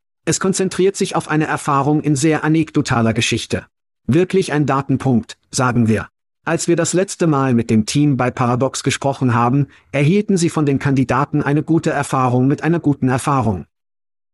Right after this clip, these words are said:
Und das sind Hunderttausende, wenn nicht Millionen von Datenpunkten. Es ist also wichtig, dass wir verstehen,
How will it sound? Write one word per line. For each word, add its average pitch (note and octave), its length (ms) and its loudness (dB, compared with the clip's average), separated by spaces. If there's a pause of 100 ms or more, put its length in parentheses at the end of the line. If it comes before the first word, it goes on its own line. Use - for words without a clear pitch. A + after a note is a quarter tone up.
(220)
Und C3+ 180 0
das F3 140 0
sind C#3+ 220 -2
Hunderttausende, D3+ 880 0 (140)
wenn C#3 180 0
nicht F3 220 -2
Millionen C3+ 420 2
von D#3 200 0
Datenpunkten. C3+ 800 -2 (380)
Es - 180 -2
ist G#3+ 200 -4
also E3 300 0
wichtig, E3 480 -2 (140)
dass D#3 200 -2
wir D#3 120 0
verstehen, D#3+ 560 0